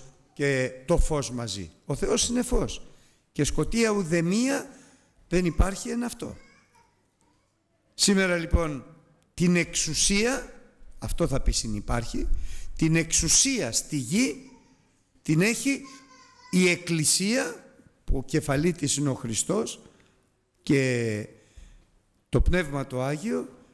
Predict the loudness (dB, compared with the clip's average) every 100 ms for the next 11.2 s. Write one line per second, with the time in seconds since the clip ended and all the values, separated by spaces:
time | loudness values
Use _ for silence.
0 | _ -2 0 2 2 2 2 4 2 2
1 | -4 -8 -6 -4 -2 0 0 0 0 2
2 | 2 2 2 2 0 -2 0 2 2 0
3 | -2 -2 -2 -4 -8 -14 -20 -20 -20 -20
4 | -20 -20 -20 -20 _ _ _ _ _ -4
5 | 2 4 4 0 -2 -4 -4 -4 0 -2
6 | -2 -4 0 2 2 2 0 -2 -2 0
7 | 0 0 0 0 0 -2 -4 -12 -16 _
8 | _ _ _ _ -20 _ _ _ 0 2
9 | 2 0 -2 -4 -6 -6 -6 -4 -4 -4
10 | -2 2 2 2 -2 0 2 2 0 0
11 | -4 -10